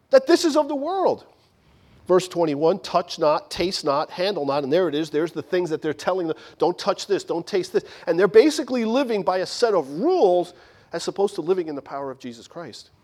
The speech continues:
Verse twenty-two, "Which all are to perish with the using, after the commandments and doctrines of men, which things have indeed a show of wisdom and will worship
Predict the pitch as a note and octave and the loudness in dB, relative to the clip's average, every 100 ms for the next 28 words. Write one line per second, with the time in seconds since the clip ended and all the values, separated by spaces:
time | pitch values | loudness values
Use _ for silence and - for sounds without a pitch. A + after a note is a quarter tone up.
0 | _ _ _ - D#3+ - E3 D3 C#3 E3 | _ _ _ 2 4 4 0 0 0 0
1 | G#3+ - - F#3+ G#3 - - G#3 A#3+ C4+ | 0 -4 -8 -2 -2 -2 0 2 4 6
2 | C#4 C#4+ C4 - - F3 E3+ D3+ - - | 6 2 -2 -12 -4 -2 -2 -8 -12 -8
3 | G#3+ A#3+ A3+ E3+ - C#3 C#3+ G#3+ D#3+ G#2 | -4 -6 -8 -10 -10 -10 -6 -6 -6 -10
4 | F2+ - F3 D#3 C3 - A2 C3 G3 A#3 | -10 -10 -8 -8 -10 -12 -8 -6 -6 -8
5 | D3+ A2+ B2 D#3 E3 C3+ G#2 G2 A2+ D#3 | -10 -8 -8 -8 -12 -12 -12 -8 -4 -4
6 | C#4+ - - - - _ D#3+ A3 E4 - | -6 -12 -20 -20 -20 _ -4 -2 -2 -6
7 | - B3 B3 B3 - - F#3+ F#3 C#3+ F3 | -6 -4 -4 -8 -12 -6 -4 -2 -6 -8
8 | B3 C4 - D#3 - - G3+ F3 C3+ F3 | -6 -6 -8 -10 -8 -2 0 0 -4 -6
9 | A#3 G#3 F#3 D#3 C#3+ A#3 F4 G#3 B2+ A2 | -4 -4 -2 -4 -6 0 0 0 -2 -4
10 | - A#2 | -6 -10